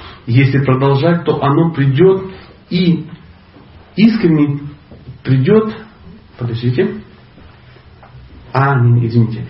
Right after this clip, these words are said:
Если продолжать, то оно поверит в искренность человека. Оно станет приходить с первым же обращением к имени и далее сопровождать постоянно. Тогда, э, тогда падут пятеро врагов, чтобы больше никогда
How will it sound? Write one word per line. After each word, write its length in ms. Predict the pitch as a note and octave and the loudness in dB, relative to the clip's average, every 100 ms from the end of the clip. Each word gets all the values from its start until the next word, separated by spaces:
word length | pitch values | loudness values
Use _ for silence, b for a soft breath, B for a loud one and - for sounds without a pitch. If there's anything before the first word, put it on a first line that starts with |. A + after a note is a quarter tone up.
| B | B
Если 300 | B2 D3+ - | 0 0 0
продолжать, 720 | D3 C#3 D3+ C#3+ F#3 G#3+ - | 0 0 0 0 0 -2 -4
то 180 | - A#2 | -4 0
оно 640 | C#3 C#3 F3 G#3 G#3 - - | 0 2 2 2 -2 -6 -2
поверит 640 | D#3 E3 G#3 A#3+ F3 - | -2 2 4 4 2 0
в 80 | D3 | 0
искренность 480 | B2 A#2+ A#2+ A#2 | 0 2 2 2
человека. 640 | - A#2+ A2+ G#2+ G#2 - - - | 0 0 0 -2 -6 -12 -14 -2
Оно 200 | B2+ C3 | 0 2
станет 380 | - C3 B2 | 0 0 0
приходить 480 | B2 B2 C3 B2+ B2 | -2 -2 0 0 -2
с 720 | - - - - - - - - | -6 -18 -20 -20 -20 -20 -20 -2
первым 420 | F3 E3+ C3+ B2+ | 2 2 2 0
же 240 | A#2+ A#2 | 0 -2
обращением 760 | B2 A#2+ B2 B2 C3 A#2 A2 A2+ | 0 2 2 0 0 0 0 -4
к 60 | |
имени 520 | E3+ G#3 G3+ F#3+ F#3 B B B B | -2 -2 -2 -4 -4 B B B B
и 100 | C3 A#2 | -2 2
далее 420 | D#3+ F#3+ G3 E3+ | 2 2 0 0
сопровождать 760 | C3 A#2+ A#2+ A#2 A#2+ C3 C3+ - | -2 0 2 2 0 0 -2 -2
постоянно. 760 | A#2 - A#2 A2+ G#2+ A2 - B B B | -6 -2 0 0 -2 -6 -10 B B B
Тогда, 260 | C3+ F#3 F#3+ | 0 0 0
э, 580 | D#3+ - B2+ B2 C3 A#2+ | -2 -4 -2 0 0 0
тогда 260 | D3 D3+ G3+ | 0 0 0
падут 400 | D#3+ C3+ C#3+ - | -2 -4 -4 0
пятеро 460 | E3 B2+ B2 A2+ | 2 2 0 0
врагов, 480 | A#2 A#2 A#2 D#3+ G#3+ G#3+ | 0 0 0 -2 -2 -6
чтобы 320 | - - A#2+ A#2 | -10 -2 0 2
больше 560 | B2+ E3+ E3+ D#3 E3 D3+ | 2 0 -2 -6 -6 -4
никогда 580 | A2+ A#2+ A#2 B2 C3+ | -2 -2 0 0 -2